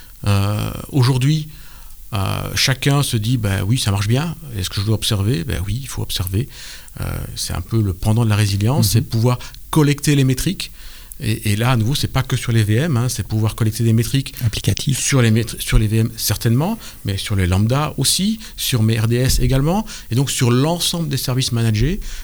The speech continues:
Speaker 1: ce qui est un mindset tout à fait différent de ce qu'on peut penser dans un data center historique, hein.
Speaker 2: Oui, là où on va déployer un agent et c'est l'agent qui collecte des métriques, maintenant il faut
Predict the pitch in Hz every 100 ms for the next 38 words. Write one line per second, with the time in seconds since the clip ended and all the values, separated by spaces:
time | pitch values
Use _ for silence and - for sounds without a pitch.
0 | - - 113 117 120 120 127 147 - -
1 | 208 196 165 - 127 117 151 - 139 143
2 | 196 - - - - 123 127 117 113 123
3 | 120 113 - 139 147 110 101 98 101 98
4 | 104 113 107 - 127 - - - - -
5 | - - - - 135 123 120 120 123 110
6 | 113 117 - 127 123 127 113 113 117 117
7 | 131 127 110 117 117 120 120 - 117 113
8 | 113 110 - 143 - 113 113 123 113 123